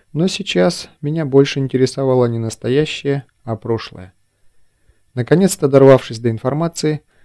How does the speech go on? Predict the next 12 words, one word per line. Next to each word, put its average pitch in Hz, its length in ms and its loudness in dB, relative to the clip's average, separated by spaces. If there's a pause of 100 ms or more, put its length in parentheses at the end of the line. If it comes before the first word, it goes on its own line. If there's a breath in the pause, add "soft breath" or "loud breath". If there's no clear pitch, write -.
(220)
я 156 220 0
стремился 175 480 0
найти 156 300 -2
ответы 160 520 0 (180)
на 127 140 -6
множество 123 460 -4
вопросов, 135 640 -2 (400)
оставленных 165 760 0
без 123 200 0
внимания 135 480 -4
полковником 113 720 -4
Визерсом 127 560 -4